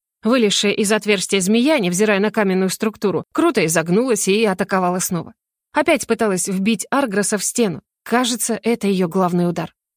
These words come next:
Жених увернулся и на этот раз. А ещё зашипел. Я увидела, как его рука метнулась к застёжкам у ворота. Подумалось, что Лекс сейчас достанет оружие, а он зачем-то избавился от кожаного плаща. Лекс остался в штанах и рубахе,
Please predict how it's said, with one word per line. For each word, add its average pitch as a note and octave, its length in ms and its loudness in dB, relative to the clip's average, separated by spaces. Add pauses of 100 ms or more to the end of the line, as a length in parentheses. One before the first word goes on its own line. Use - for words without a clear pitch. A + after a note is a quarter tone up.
(420)
Жених D4+ 320 2
увернулся G#3+ 520 0
и F#3 60 0
на F3+ 140 0
этот F3 200 -6
раз. - 260 -12 (100)
А F#3+ 120 4
ещё F#3+ 300 2
зашипел. F#3+ 520 -4 (180)
Я C#4+ 180 4
увидела, A3+ 440 2
как G3+ 200 -2
его G#3+ 140 2
рука A3 260 0
метнулась A3+ 500 0
к F#3 100 -6
застёжкам G#3+ 680 -2
у A#3 100 2
ворота. G#3 400 -2 (360)
Подумалось, G3+ 480 2
что - 160 0
Лекс A3 240 0
сейчас G3+ 320 -2
достанет F#3 500 -2
оружие, A3 480 0
а A3+ 120 2
он D#4 140 2
зачем-то G#3+ 400 0
избавился G#3 540 0
от F#3+ 100 -8
кожаного G#3+ 400 0
плаща. G#3 400 -4 (400)
Лекс - 280 0
остался A3+ 420 -2
в - 40 -4
штанах A#3 360 0
и F#3+ 40 -2
рубахе, F#3 460 -2